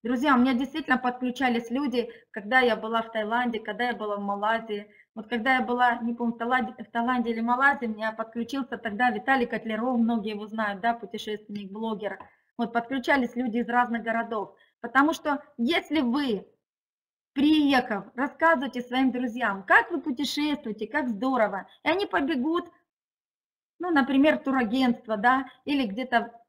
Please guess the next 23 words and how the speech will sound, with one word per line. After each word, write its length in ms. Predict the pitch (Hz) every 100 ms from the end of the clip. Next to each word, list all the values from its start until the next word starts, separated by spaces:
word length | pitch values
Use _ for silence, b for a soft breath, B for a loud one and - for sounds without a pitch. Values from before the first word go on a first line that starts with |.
| _ -
там 480 | 202 202 190 - 190
на 100 | 226
букинге, 520 | 254 294 262 233 214
на 220 | 190 247
другом 360 | 240 226 294 269
ресурсе, 600 | 269 269 254 240 233 220 B B -
и 140 | 277
сделают 420 | 233 262 294 262
бронь, 440 | 208 240 269 254 247 - -
и 80 | 240
полетят 540 | 262 269 277 302 240
в 480 | 240 _ _ _ _
ту 120 | 294
же 120 | 269
страну, 480 | - 254 254 233 254
заселятся 600 | 226 240 277 269 254 240
в 60 | -
тот 180 | 269
же 100 | 208
отель, 460 | 240 247 - 285 262
который 540 | 254 247 247 233 220 214
вам 220 | 233 220
понравился. 720 | 233 226 226 202 202 202